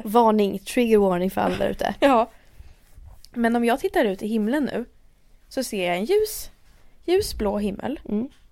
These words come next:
Speaker 1: Men jag vet, för jag har fått lära mig att där ute finns det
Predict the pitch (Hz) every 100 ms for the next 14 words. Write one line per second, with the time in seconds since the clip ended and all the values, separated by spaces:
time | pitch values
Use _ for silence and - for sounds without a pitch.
0 | _ - 233 233 269 226 226 349 302 -
1 | - 240 254 277 247 285 294 196 302 403
2 | 180 208 - - - 339 466 - 208 202
3 | 180 - 185